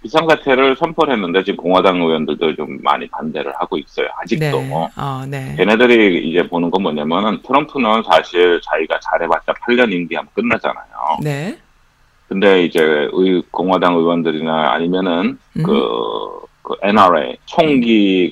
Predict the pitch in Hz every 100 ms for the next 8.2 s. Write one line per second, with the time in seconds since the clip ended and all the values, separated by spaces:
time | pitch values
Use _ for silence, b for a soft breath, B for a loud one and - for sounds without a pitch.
0 | - 76 69 67 62 78 92 95 98 82
1 | 78 - 78 69 82 85 - - - -
2 | - - 80 - 160 143 139 - _ _
3 | _ _ - - 110 135 131 123 117 104
4 | 98 104 101 104 87 82 95 92 90 82
5 | 78 78 76 76 85 82 73 - 76 78
6 | 69 - 98 98 90 82 87 85 90 -
7 | 143 113 101 85 80 76 73 71 73 80
8 | 80 76